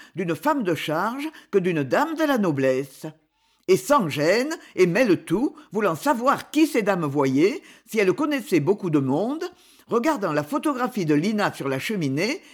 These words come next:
et lui trouvant l'air un peu trop gai. « Trop gai ? » fit Laurie indigné, lui qui souffrait de voir une contrainte sur ce beau sourire de jeunesse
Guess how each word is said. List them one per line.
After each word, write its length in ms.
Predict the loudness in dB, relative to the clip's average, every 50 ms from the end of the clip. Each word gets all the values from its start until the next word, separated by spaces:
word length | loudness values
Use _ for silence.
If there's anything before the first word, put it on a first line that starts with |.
| -20 _ 0
et 80 | 0 2
lui 160 | 2 2 -2
trouvant 320 | 0 -4 -2 0 0 0
l'air 320 | 0 2 2 0 0 0 -2
un 60 | -2
peu 180 | -2 -4 -4
trop 180 | -4 -2 -2 -2
gai. « 400 | 0 0 0 0 0 0 -4 -10 _ _ _ _ _ _ _ _ _ _ _ _ _ -4
Trop 200 | 2 2 2 4
gai ? » 420 | 6 6 6 6 4 0 -4 -12 _ _ _
fit 140 | -2 2 2
Laurie 340 | 2 2 4 4 4 4
indigné, 640 | 4 4 0 0 0 0 0 0 0 0 0 -2 -6 -10 _ _ _ _ _
lui 260 | -4 0 0 0 0
qui 140 | 2 0 0
souffrait 400 | 2 2 0 0 2 2 2 4
de 80 | 4 2
voir 240 | 2 2 0 2 2
une 140 | 0 0
contrainte 720 | 0 0 -2 -2 -2 -4 -4 -4 -2 -2 -2 -4 -6 -6 -6
sur 180 | -4 -6 -6
ce 100 | -2 -2
beau 240 | -4 0 2 0 0
sourire 420 | 0 0 -4 -2 -2 -2 -2 0 0
de 140 | 0 0
jeunesse 560 | 0 0 -4 -4 -2 -2 -2 -4 -4 -6 -8